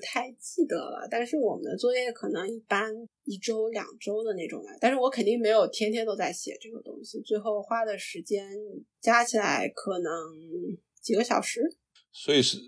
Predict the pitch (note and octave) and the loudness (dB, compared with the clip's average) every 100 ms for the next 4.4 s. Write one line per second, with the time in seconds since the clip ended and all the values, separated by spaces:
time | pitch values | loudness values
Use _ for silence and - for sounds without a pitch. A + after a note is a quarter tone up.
0 | - E3 F3+ - A#2 C3 - - D#3 D#3+ | 4 4 6 4 2 2 -8 0 4 4
1 | E3+ - G#2+ A#2+ G2 G#2 A2 F#2+ - A#2 | 4 2 2 0 -2 0 2 2 2 2
2 | G#2 G2 F#2 F#2 F#2 - - _ - A2 | 2 4 4 4 2 -2 -12 _ -4 0
3 | G#2 A#2+ B2 A2+ G2+ C3 G2 G2+ - G#2 | 2 4 4 4 8 10 10 6 2 8
4 | G2+ G2 G2 F#2 | 8 8 4 0